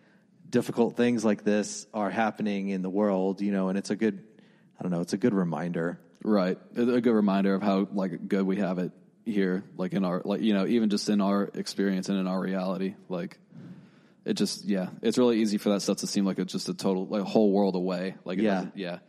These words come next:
Speaker 2: I mean, but at the same time, though, like, right here, right now, in this reality, that stuff kinda really doesn't exist for us. Like, you
Speaker 1: Yeah.
Speaker 2: know? So I guess it i-, it is kind of easy to, to do that, but at the same time, I guess you gotta be aware of the, like, the collective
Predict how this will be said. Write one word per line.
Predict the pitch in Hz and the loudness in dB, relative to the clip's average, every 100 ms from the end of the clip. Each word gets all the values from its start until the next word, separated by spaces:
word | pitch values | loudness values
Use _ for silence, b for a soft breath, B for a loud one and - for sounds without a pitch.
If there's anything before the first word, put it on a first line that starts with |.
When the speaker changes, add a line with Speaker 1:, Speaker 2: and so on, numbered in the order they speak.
| b b | b b
Speaker 2:
I | 156 | 0
mean, | 147 | 2
but | 139 | 2
at | |
the | 123 | 2
same | 151 156 | 0 -2
time, | 120 127 123 | 0 0 2
though, | 98 | 0
like, | 95 98 | 0 0
right | 107 104 | 0 -2
here, | 101 107 98 | -2 0 0
right | 98 92 | 0 0
now, | 101 95 | 0 0
in | 92 | -2
this | 92 - | -4 -6
reality, | 87 95 92 90 | -4 -2 -2 -4
that | 87 | -6
stuff | - 95 - - _ _ - | -6 -6 -8 -20 _ _ -6
kinda | 127 120 | -2 0
really | 123 | 2
doesn't | 113 120 107 | 2 0 0
exist | 92 80 - | -4 -8 -8
for | - 73 | -8 -8
us. | 80 - | -8 -8
Like, | 80 120 | -4 0
you | |
Speaker 1:
Yeah. | 127 151 | 2 2
Speaker 2:
know? | 95 - B B B B B | 0 -6 B B B B B
So | 123 | 0
I | |
guess | 127 123 | 2 0
it | 113 | 0
i-, | |
it | 120 117 117 | 0 2 2
is | 113 - | 0 0
kind | 101 | -2
of | 95 | 0
easy | 101 98 92 | -2 -2 -4
to, | 92 87 85 - - - _ _ _ - | -4 -6 -8 -16 -20 -20 _ _ _ -10
to | |
do | 90 92 | -6 -4
that, | 87 87 90 92 | -4 -4 -6 -6
but | 87 - | -8 -8
at | 107 | -12
the | 101 | -12
same | - 87 | -10 -10
time, | 90 85 | -8 -6
I | 92 | -4
guess | 87 98 | -6 -6
you | |
gotta | 90 87 | -6 -4
be | |
aware | 90 85 87 | -6 -4 -6
of | 90 87 | -8 -8
the, | 90 87 85 | -8 -8 -8
like, | 92 - | -8 -8
the | 95 | -10
collective | - 92 92 - 90 90 | -6 -6 -6 -8 -8 -10